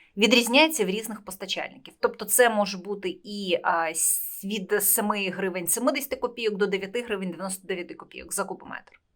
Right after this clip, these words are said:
А, тарифи на доставку газу,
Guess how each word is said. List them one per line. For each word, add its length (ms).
А, 360
тарифи 480
на 140
доставку 520
газу, 580